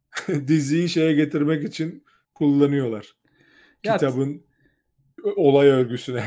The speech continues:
Speaker 1: <laughs> Çünkü bir anda şey oluyor. "E abi, Rhaenyra'nın hiç tahtla alakası yoksa bu savaş neden çıkıyor?" diye <laughs> düşünürken Rhaenyra'ya
Speaker 2: <laughs>
Speaker 1: kehaneti veriyorlar. Rhaenyra geri geliyor yani. Daha
Speaker 2: Ya
Speaker 1: Alicent bu bölümde tamamen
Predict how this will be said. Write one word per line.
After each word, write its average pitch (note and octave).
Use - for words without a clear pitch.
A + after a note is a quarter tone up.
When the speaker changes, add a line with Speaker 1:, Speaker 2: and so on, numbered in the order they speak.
Speaker 1:
<laughs> -
Çünkü E3+
bir F3+
anda F3
şey F3
oluyor. B2
"E C#3+
abi, D#3
Rhaenyra'nın D#3+
hiç E3+
tahtla D#3
alakası D#3
yoksa D#3
bu D#3+
savaş D#3+
neden E3+
çıkıyor?" C#3+
diye D#3
<laughs> -
düşünürken G3+
Rhaenyra'ya G3
Speaker 2:
<laughs> -
Speaker 1:
kehaneti F#3
veriyorlar. F3+
Rhaenyra F3+
geri D#3
geliyor A#2+
yani. A2
Daha D#3+
Speaker 2:
Ya G3+
Speaker 1:
Alicent E3+
bu D3+
bölümde E3
tamamen D#3+